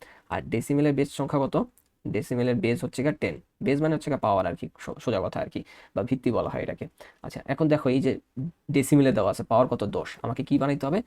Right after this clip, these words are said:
বাইনারিতে বানাইতে হবে। তাহলে আমরা যেটা করব, এই যে বিয়াল্লিশ, বিয়াল্লিশকে আমি দুই দ্বারা ভাগ করব। এই যে বাইনারি বেস সংখ্যা দ্বারা ভাগ করব।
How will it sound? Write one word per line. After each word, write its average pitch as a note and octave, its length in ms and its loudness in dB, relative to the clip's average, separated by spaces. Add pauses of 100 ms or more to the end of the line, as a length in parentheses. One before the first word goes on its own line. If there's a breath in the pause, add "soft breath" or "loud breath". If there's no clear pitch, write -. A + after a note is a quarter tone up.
(360 soft breath)
বাইনারিতে B2+ 480 2
বানাইতে F#2+ 300 -4
হবে। - 140 -8 (260)
তাহলে - 180 -4
আমরা B2+ 140 0
যেটা B2+ 220 0
করব, C#3 240 2 (140)
এই C3 100 -2
যে F#3+ 120 -2
বিয়াল্লিশ, G#2+ 580 0 (920)
বিয়াল্লিশকে A2 480 0
আমি A#2+ 160 2 (420)
দুই C3+ 160 4
দ্বারা C3 180 6
ভাগ A2 200 -2
করব। D#2+ 180 -6 (340)
এই A2+ 160 -2
যে G2+ 120 -4 (160)
বাইনারি A#2+ 400 2
বেস A#2+ 260 0
সংখ্যা B2+ 240 -2
দ্বারা C#3+ 160 2
ভাগ - 160 -4
করব। - 180 -8